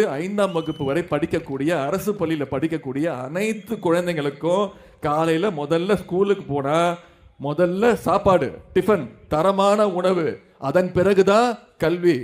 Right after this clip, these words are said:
அதன் பிறகுதான் class ரூமுக்கு போகணும் அப்படின்னு இப்போ அனைத்து பெற்றோர்களும் வாழ்த்துறாங்க, தைரியமா அனுப்புறாங்க. என் குழந்தைய பாத்துக்கிறதுக்கு நம்முடைய முதலமைச்சர் இருக்கிறாரு, என் குழந்தைக்கு சாப்பாடு போட்டு படிக்க வைக்கிறதுக்கு நம்முடைய திராவிட மாடல் அரசு இருக்குன்னு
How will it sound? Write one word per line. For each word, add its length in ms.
அதன் 240
பிறகுதான் 440
class 280
ரூமுக்கு 280
போகணும் 300
அப்படின்னு 320
இப்போ 280
அனைத்து 420
பெற்றோர்களும் 720
வாழ்த்துறாங்க, 520
தைரியமா 580
அனுப்புறாங்க. 440
என் 260
குழந்தைய 380
பாத்துக்கிறதுக்கு 720
நம்முடைய 340
முதலமைச்சர் 540
இருக்கிறாரு, 440
என் 280
குழந்தைக்கு 360
சாப்பாடு 460
போட்டு 280
படிக்க 300
வைக்கிறதுக்கு 580
நம்முடைய 340
திராவிட 400
மாடல் 340
அரசு 220
இருக்குன்னு 440